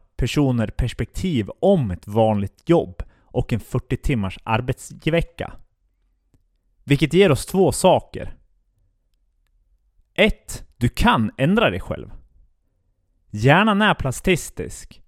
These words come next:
och kan och har en förmåga att lära sig nya saker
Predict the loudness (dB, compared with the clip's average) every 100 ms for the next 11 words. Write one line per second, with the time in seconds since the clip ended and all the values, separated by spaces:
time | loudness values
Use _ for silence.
0 | _ -6 0 2 2 -2 -10 _ _ _
1 | _ _ _ _ _ _ _ _ _ -10
2 | -6 -2 4 4 4 0 -6 -2 4 4
3 | 4 -4 -16 -18 -12 -6 0 0 0 -4
4 | -4 -4 -2 -2 -4 -10 -16